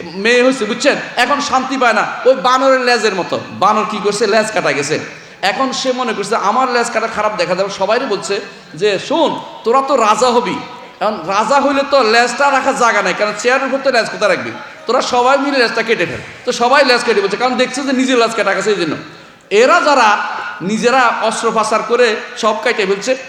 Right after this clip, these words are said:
এখন তারা চায় সারা বাংলাদেশ নয়, সারা বিশ্বের সবাই আমার মতো এরকম দুর্ভাগা হয়ে যাক। এই জন্য আপনাদেরকে দুর্ভাগা করার জন্য এখন আইন পাস করা হচ্ছে, বিশ্ববিদ্যালয়গুলিতে গোপনে গোপনে কোটা সংরক্ষণ করা হচ্ছে,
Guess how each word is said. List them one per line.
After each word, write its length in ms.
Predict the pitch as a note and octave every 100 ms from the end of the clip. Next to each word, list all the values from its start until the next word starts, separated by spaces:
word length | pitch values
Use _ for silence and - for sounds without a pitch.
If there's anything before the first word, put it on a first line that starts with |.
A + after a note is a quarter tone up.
| - -
এখন 300 | - G#3 C4+ C4
তারা 200 | A3+ A3+ -
চায় 140 | A3
সারা 340 | - A3 G#3+
বাংলাদেশ 460 | F#3+ F#3 F#3 F3+ F#3+ A3
নয়, 140 | F#3 - -
সারা 240 | - G#3+ G#3
বিশ্বের 340 | G#3+ - B3+
সবাই 320 | - G#3 G#3
আমার 260 | G#3+ F3+ G3+
মতো 200 | G3 G3+
এরকম 200 | F3 E3
দুর্ভাগা 440 | E3 F3 F#3 F#3
হয়ে 180 | D#3 D#3
যাক। 160 | D3 C#3 - -
এই 160 | A#3 A#3+
জন্য 200 | C4+ C4
আপনাদেরকে 680 | A3 A#3 A3+ B3 B3 C4 C4+ - D#3
দুর্ভাগা 420 | A3 A3+ C4+ C#4+
করার 320 | B3+ B3+ A#3+
জন্য 200 | A#3+ A#3
এখন 160 | G#3+ A3+ -
আইন 240 | A3 G3
পাস 140 | F#3+ -
করা 160 | G#3
হচ্ছে, 260 | F3+ - D3+ - -
বিশ্ববিদ্যালয়গুলিতে 920 | C4+ C4+ D4+ C#4+ G#3 B3+ A#3 A#3+ A#3
গোপনে 380 | A3 B3 A#3+
গোপনে 380 | A#3 G3 G#3 C4+ - -
কোটা 260 | A#3+ C4+ F4+
সংরক্ষণ 500 | B3 B3+ A#3 A3 A3+
করা 160 | A3 G#3+
হচ্ছে, 300 | G#3 G#3